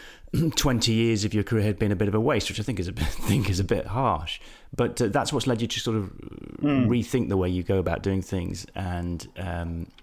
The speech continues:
Speaker 1: and also it, a lot of the, the thinking on, on much more wider
Speaker 2: Mm.
Speaker 1: systems is included in, in this book. Maybe you can talk about, you know, what you think has gone wrong
Speaker 2: Yeah.
Speaker 1: for the last twenty or thirty years, and, and where you are now,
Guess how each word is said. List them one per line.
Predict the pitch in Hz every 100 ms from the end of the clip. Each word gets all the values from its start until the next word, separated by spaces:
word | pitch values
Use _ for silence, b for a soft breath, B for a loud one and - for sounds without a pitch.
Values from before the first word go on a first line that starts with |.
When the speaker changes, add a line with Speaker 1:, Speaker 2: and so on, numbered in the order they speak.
| - -
Speaker 1:
and | 104
also | 104 - 98
it, | 78 - -
a |
lot | 101 101
of | 92
the, | 87
the | - 87
thinking | - 90 87 85
on, | 87
on | 95
much | 95 - 95
more | 87
wider | 98 117 120
Speaker 2:
Mm. | 98
Speaker 1:
systems | 92 - 85 82 B B B B B -
is | 101
included | 101 90 104 95 98
in, | 92 87 76 -
in | 92
this | 87 80
book. | - 107 - - -
Maybe | 117 131
you | 127
can | 117
talk | 120 110 95
about, | 98 90 - B B B B -
you | 104
know, | 90 - - -
what | 95 98 104 104 110
you | 127 104
think | - 104 85 -
has | 82
gone | - 85 87
wrong | 76 69 78 -
Speaker 2:
Yeah. | - 107 -
Speaker 1:
for | 92
the |
last | 85 -
twenty | 95 85 90
or |
thirty | 80 90 82 87
years, | 78 - - - -
and, | 98 101
and | 101 104
where | 107
you | 107 104
are | 92 95
now, | 101 90 76 82